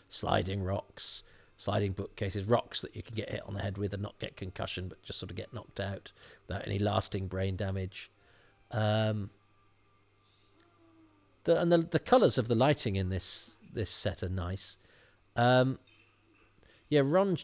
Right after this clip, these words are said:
Ron Jones directing this. Um, I don't think he was the first choice, was he? I think they asked Andrew Morgan, who doesn't direct until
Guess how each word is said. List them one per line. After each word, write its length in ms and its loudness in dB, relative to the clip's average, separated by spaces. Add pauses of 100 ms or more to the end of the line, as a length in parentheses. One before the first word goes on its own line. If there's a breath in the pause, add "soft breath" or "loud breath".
(140)
Ron 240 0
Jones 320 4
directing 460 0
this. 280 -4 (140)
Um, 360 -2 (840)
I 180 0
don't 240 0
think 180 -6
he 40 0
was 160 2
the 80 -4
first 300 -2
choice, 300 0
was 120 -2
he? 80 2
I 60 4
think 180 -6
they 120 -2
asked 420 -4 (840 soft breath)
Andrew 320 4
Morgan, 640 4 (600 soft breath)
who 140 0 (120)
doesn't 400 4 (400)
direct 520 0
until 640 0